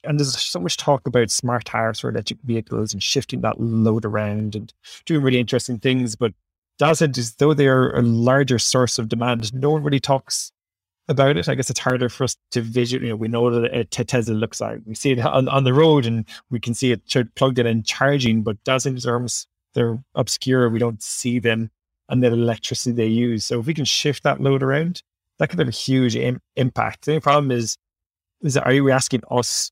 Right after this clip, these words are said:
to listen to our podcasts at different times of the day? Should, should we listen to our podcasts at, like, two, two, two A M at night as opposed to six P M in the evening? Like, it comes down to how we consume our digital goods. And actually, where, are we willing to shift that, or are there other ways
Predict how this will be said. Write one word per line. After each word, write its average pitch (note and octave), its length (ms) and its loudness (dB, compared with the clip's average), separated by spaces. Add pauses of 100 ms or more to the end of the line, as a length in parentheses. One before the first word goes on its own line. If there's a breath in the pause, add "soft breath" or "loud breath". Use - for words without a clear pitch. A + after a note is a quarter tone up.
to - 100 2
listen A2 280 2
to B2+ 80 0
our A#2+ 120 4
podcasts B2+ 520 -2
at A2 120 -8
different A#2+ 280 -6
times A#2+ 320 -2
of A#2 80 -4
the A2+ 80 -2
day? C#3 280 0 (480)
Should, D#3 260 0
should D3+ 120 2
we D3 80 6
listen C#3 260 2
to B2+ 100 4
our A#2 80 4
podcasts A#2+ 520 0
at, A2 60 0
like, G#2 200 -2 (320)
two, C3 200 4
two, C3+ 240 2
two C3 140 2
A A#2+ 120 6
M A#2+ 120 4
at A#2 80 0
night A#2 260 0
as A#2+ 120 -4
opposed G#2+ 220 -6
to - 40 -14
six - 180 -4
P B2 160 -2
M A#2 140 -2
in A2+ 140 -8
the A2 260 -4 (140)
evening? B2+ 360 0 (100)
Like, A#2 120 -4
it B2 100 -6
comes D#3+ 180 0
down B2+ 200 2
to B2 60 -2
how C3+ 200 2
we B2+ 320 0
consume A2+ 580 -4 (520)
our A#2 260 0
digital A2+ 460 -2
goods. A#2 440 -8 (540)
And A2 160 -6
actually, A#2+ 260 -4
where, B2 360 -2
are B2 100 2
we A#2+ 120 2
willing A#2 280 0
to G#2+ 120 -6
shift - 280 -4
that, A#2+ 240 -4
or G#2+ 220 -4 (220)
are B2 120 4
there B2 160 4
other B2 180 4
ways A2+ 340 2